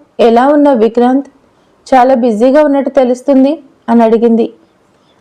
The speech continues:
అతడి వర్క్ వివరాలు చెప్పి, "మీరెలా ఉన్నారు వదినా?" అని అడిగాడు. ఆమె భరత్ వైపు చూపిస్తూ, "నన్ను భరత్ గారు ఎంతో బాగా చూసుకుంటున్నారు,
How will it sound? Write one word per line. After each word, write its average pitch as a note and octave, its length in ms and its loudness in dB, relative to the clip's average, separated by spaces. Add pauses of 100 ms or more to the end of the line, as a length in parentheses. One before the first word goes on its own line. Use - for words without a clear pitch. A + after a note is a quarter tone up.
(120)
అతడి C#4 280 0
వర్క్ A#3+ 360 -2
వివరాలు C4+ 520 2
చెప్పి, B3 380 -2
"మీరెలా B3+ 460 2
ఉన్నారు B3+ 320 2
వదినా?" A3 400 0 (280)
అని A3+ 120 0
అడిగాడు. A3+ 440 0 (800)
ఆమె C4 240 2
భరత్ A#3 420 0
వైపు C#4+ 200 0
చూపిస్తూ, B3+ 720 -2 (260)
"నన్ను B3+ 200 2
భరత్ G#3+ 460 -2
గారు C#4 100 2
ఎంతో A#3+ 260 -2
బాగా A3+ 460 0
చూసుకుంటున్నారు, A#3 760 -2